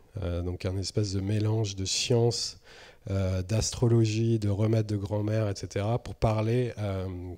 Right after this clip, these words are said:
des big data et des, des algorithmes prédictifs. Troisième et dernier point, euh, les obstacles. Donc c'est pas vraiment, peut-être pas un obstacle, mais peut-être une, une piste pour notre, euh, notre discussion d'après.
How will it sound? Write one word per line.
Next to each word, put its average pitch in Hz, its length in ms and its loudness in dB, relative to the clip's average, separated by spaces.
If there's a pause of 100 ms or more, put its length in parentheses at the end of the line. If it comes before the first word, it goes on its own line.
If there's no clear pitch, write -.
(180)
des 101 120 -4
big 101 180 -8
data 107 560 0
et 98 60 -2
des, 85 320 -6
des 87 260 -6
algorithmes 92 640 -4
prédictifs. - 580 -12 (3250)
Troisième 123 540 4
et 107 60 2
dernier 110 360 0
point, 127 340 0 (180)
euh, 98 520 -4 (180)
les 117 240 2
obstacles. - 600 2 (360)
Donc 107 100 -6
c'est - 140 -2
pas 127 100 2
vraiment, 127 400 4
peut-être - 260 -6
pas 131 120 2
un 113 160 2
obstacle, 123 480 0
mais 101 100 -4
peut-être - 400 -8
une, 104 400 -2
une 107 240 -4
piste - 460 -4
pour 101 220 -4
notre, 98 340 -6
euh, 87 420 -4
notre 95 320 -8
discussion 104 480 -6
d'après. 107 460 -2